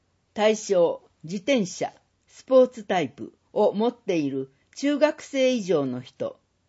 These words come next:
中学生は保護者の伴走が必要です。内容、Aコース、往復、百キロメートル。Bコース、片道、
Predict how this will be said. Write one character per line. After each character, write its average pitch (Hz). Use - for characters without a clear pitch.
中 294
学 311
生 175
は 147
保 196
護 262
者 185
の 160
伴 175
走 175
が 156
必 -
要 143
で 117
す。 -
内 233
容、 196
A 277
コ 277
ー 170
ス、 -
往 175
復、 -
百 190
キ 285
ロ 269
メ 226
ー -
ト 120
ル。 80
B 269
コ 240
ー 170
ス、 -
片 247
道、 226